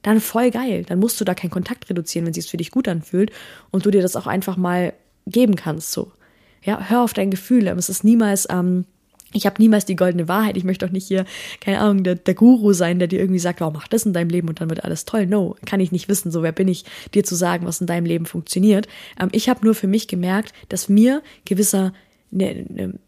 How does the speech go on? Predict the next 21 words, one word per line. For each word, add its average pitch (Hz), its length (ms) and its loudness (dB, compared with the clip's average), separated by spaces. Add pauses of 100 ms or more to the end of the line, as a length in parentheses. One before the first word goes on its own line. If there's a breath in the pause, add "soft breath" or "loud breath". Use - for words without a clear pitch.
(380)
das 196 160 -4
Überdenken 220 600 2
eines 180 300 -2
zwischenmenschlichen 185 640 -2
Verhältnisses 185 560 -2
und 175 180 -6
das 165 240 -6 (360 loud breath)
auch 185 320 -2
ein 185 80 -4
bisschen 196 360 -2
Distanz 262 520 -2
reinbringen 170 440 -2
zu 160 140 -6
Menschen, 160 360 -6
die 170 140 -4
wahnsinnig 170 420 -2
in 170 40 -4
ihrem 160 120 -4
Drama 196 360 0
und 170 100 -2
ihrer, 160 320 -2